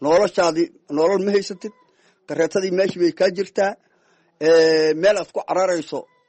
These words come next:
ma laha. Marka qaar muxuu ahaa halkaa bay bahashu gelaysaa. Marka meeshaas aad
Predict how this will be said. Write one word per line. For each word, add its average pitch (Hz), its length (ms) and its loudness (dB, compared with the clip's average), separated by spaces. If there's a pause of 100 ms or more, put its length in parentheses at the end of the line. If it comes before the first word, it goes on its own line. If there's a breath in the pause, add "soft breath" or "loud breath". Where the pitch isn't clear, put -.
(480)
ma 127 240 0
laha. 190 220 0 (840)
Marka 220 220 0
qaar 202 240 2
muxuu 175 300 -4
ahaa 143 280 -2 (100)
halkaa 170 300 -2
bay 143 120 -8
bahashu 139 280 -6
gelaysaa. 113 380 -16 (420)
Marka 170 320 4 (460)
meeshaas 160 440 -8 (180)
aad 135 680 -2